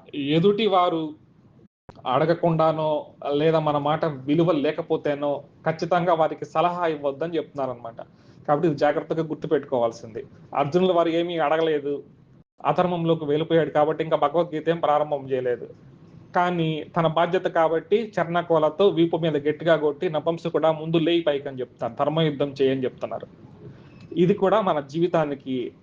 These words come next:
చాలా చక్కగా అన్వయము. చేసి చూసుకోవాలండి. ఇది ఒక అర్థము అన్నమాట. ఇంకో అర్థాన్ని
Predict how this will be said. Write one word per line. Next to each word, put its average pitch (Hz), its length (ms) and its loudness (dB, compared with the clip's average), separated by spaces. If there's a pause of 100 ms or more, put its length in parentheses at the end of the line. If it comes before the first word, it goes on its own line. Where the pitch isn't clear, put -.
చాలా 135 180 2
చక్కగా 147 840 0 (420)
అన్వయము. 175 840 0 (460)
చేసి 151 340 2
చూసుకోవాలండి. 147 1040 0 (540)
ఇది 135 540 2 (320)
ఒక 151 240 -2
అర్థము 160 720 0
అన్నమాట. 120 280 -6 (1160)
ఇంకో 196 540 4
అర్థాన్ని 156 840 -2